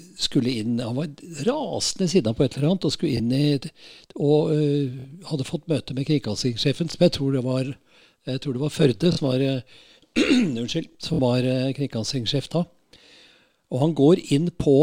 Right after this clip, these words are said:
eh, og nå tenker han at han forbereder seg, og tenker, "Nå skal jeg ikke ha den der, eh, esprit d'escalier-følelsen", og tenker, "Nei, faen, jeg fikk ikke sagt det." Og så han går inn, han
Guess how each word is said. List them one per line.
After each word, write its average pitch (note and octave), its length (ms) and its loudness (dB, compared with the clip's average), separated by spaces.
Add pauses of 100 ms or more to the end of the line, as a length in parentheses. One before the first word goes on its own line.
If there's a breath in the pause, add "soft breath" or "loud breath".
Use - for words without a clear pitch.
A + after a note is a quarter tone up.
(320)
eh, C#3 560 0
og C3+ 80 -4
nå C#3 160 -2
tenker B2+ 220 -4
han C3 100 -4
at A#2 180 -10
han C3 140 -8
forbereder C#3 480 -4
seg, D3+ 140 -8
og - 40 -12
tenker, A#2 160 -10
"Nå B2+ 120 -6
skal - 180 -6
jeg - 140 -10
ikke - 260 -4
ha D3+ 220 0
den D3+ 180 0
der, C3+ 160 -2
eh, C3+ 220 -2
esprit B2 320 -4
d'escalier-følelsen", C3+ 1500 -2
og D3+ 140 -4
tenker, D3 320 -8
"Nei, D#3 580 -4
faen, A#3 320 -6
jeg G#3 80 -6
fikk F#3+ 220 -12
ikke F3+ 100 -4
sagt F3+ 240 -6
det." D#3 140 -8 (1080 loud breath)
Og F3+ 140 4
så - 260 2 (260)
han C#3+ 240 -4
går B2 180 2
inn, A3 280 4
han C3+ 180 2